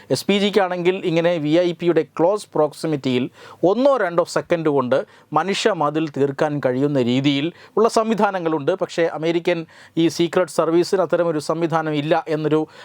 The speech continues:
വിമർശനവും ഉയരുന്നുണ്ട്. എന്തായാലും, വധശ്രമത്തിൽ നിന്നും രക്ഷപ്പെട്ടു വരുന്ന ഡൊണാൾഡ് ട്രംപ് എന്ന മുൻ പ്രസിഡന്റ്, റിപ്പബ്ലിക്കൻ സ്ഥാനാർത്ഥി കൂടുതൽ കൂടുതൽ കരുത്തനാകുമെന്ന കാര്യത്തിൽ തർക്കമൊന്നുമില്ല. നേരത്തെ തന്നെ ട്രംപിനെതിരെ നടന്ന സംവാദത്തിലൊക്കെ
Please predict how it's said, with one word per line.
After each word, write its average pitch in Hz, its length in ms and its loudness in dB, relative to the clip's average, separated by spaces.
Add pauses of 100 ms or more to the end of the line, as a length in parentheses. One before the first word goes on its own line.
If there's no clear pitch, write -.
(140)
വിമർശനവും 214 600 2
ഉയരുന്നുണ്ട്. 117 480 0
എന്തായാലും, 214 580 0 (320)
വധശ്രമത്തിൽ 196 880 0
നിന്നും 160 320 -4
രക്ഷപ്പെട്ടു 175 640 0
വരുന്ന 151 480 0 (340)
ഡൊണാൾഡ് 180 520 2
ട്രംപ് 156 140 0 (440)
എന്ന 151 200 0
മുൻ 175 400 -2
പ്രസിഡന്റ്, 156 680 0
റിപ്പബ്ലിക്കൻ 170 520 0
സ്ഥാനാർത്ഥി 143 640 -2 (300)
കൂടുതൽ 262 560 2
കൂടുതൽ 185 380 2 (100)
കരുത്തനാകുമെന്ന 156 760 -2
കാര്യത്തിൽ 135 360 -4
തർക്കമൊന്നുമില്ല. 117 800 -4 (340)
നേരത്തെ 202 480 2
തന്നെ 208 180 0
ട്രംപിനെതിരെ 196 800 0
നടന്ന 180 420 -2
സംവാദത്തിലൊക്കെ 180 1080 -2